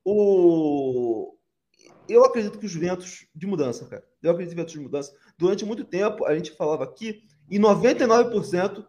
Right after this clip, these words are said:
né, das pessoas falam, "Toma, tio pau, ah, vocês são comunistas, não sei o que, não sei o que." Mas hoje aparece meia dúzia ali. "Não, vocês são sensatos." Aí eu, "Caramba, parece que eu tô, que eu tô no mundo real, né?" Caramba, às vezes quando aparece aqui uns comentários, tipo assim,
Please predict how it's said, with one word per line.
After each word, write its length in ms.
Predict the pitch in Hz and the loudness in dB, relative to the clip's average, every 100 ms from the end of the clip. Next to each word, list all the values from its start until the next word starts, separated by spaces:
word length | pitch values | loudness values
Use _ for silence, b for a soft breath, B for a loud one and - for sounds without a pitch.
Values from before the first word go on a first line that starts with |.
| _ | _
né, 260 | 151 185 - - | 0 0 -2 -4
das 120 | 160 | -2
pessoas 300 | 165 175 196 | -2 -2 -4
falam, 120 | 214 | -4
"Toma, 200 | 214 254 | -2 -2
tio 260 | 240 - 233 | 0 -2 2
pau, 140 | 240 | 4
ah, 160 | 254 330 | 6 6
vocês 280 | 262 247 254 | 2 0 -4
são 140 | - | -8
comunistas, 480 | 247 254 240 277 285 | -8 -8 -6 -6 -6
não 60 | 233 | -8
sei 100 | - | -10
o 40 | |
que, 60 | 247 | -14
não 60 | |
sei 100 | 247 | -12
o 20 | - | -10
que." 120 | 214 - _ _ _ | -10 -10 _ _ _
Mas 160 | 190 - | 0 8
hoje 280 | 226 247 277 | 12 12 12
aparece 380 | 277 254 247 247 | 6 4 2 2
meia 160 | 254 | 0
dúzia 260 | 262 285 254 | 2 -2 -2
ali. 280 | 294 - - - | -6 -8 -18 -2
"Não, 340 | 214 262 190 | 2 4 2
vocês 240 | 135 180 208 | -6 -10 -8
são 120 | 240 226 | -8 -8
sensatos." 380 | 254 247 226 226 - _ _ - | -8 -6 -6 -8 -20 _ _ -2
Aí 120 | 214 | 0
eu, 120 | 233 | 0
"Caramba, 380 | - 311 311 220 | -4 -6 -8 -8
parece 300 | 202 220 233 | -6 -4 -4
que 60 | 233 | -8
eu 40 | |
tô, 800 | 233 247 233 208 165 127 113 - _ _ _ _ - | -8 -4 0 0 0 -2 -6 -10 _ _ _ _ -12
que 60 | |
eu 40 | 214 | -8
tô 360 | 240 226 190 | -2 0 0
no 80 | 196 | 0
mundo 160 | 240 156 | -4 0
real, 420 | 202 269 - - | 0 -2 -8 -6
né?" 300 | 185 254 - - - _ _ _ _ _ | -4 -4 -8 -20 -20 _ _ _ _ _
Caramba, 500 | 254 233 277 170 113 | -6 -4 -4 -6 -8
às 80 | 143 | -8
vezes 200 | 180 220 | -6 -8
quando 140 | 240 | -6
aparece 280 | 262 262 254 | 0 2 2
aqui 100 | 247 | 0
uns 120 | 254 | -10
comentários, 400 | - 254 247 254 | -6 -6 -2 -2
tipo 80 | 302 | -4
assim, 200 | 214 - | -10 -16